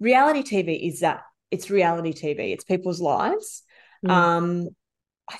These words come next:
Speaker 1: think Rachel's chosen the wrong person to
Speaker 2: Ugh.
Speaker 1: interview her.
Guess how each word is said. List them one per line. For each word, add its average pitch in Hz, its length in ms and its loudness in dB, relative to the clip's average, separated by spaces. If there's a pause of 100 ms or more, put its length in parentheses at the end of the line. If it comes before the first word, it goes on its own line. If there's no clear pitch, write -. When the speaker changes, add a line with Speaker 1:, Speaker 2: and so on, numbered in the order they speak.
Speaker 1:
think 269 320 -4
Rachel's 175 520 -4
chosen 160 380 -2
the 147 120 -2
wrong 165 520 0
person 151 760 -4 (280)
to 180 80 0
Speaker 2:
Ugh. 165 80 -2
Speaker 1:
interview 160 420 -2
her. 240 320 -8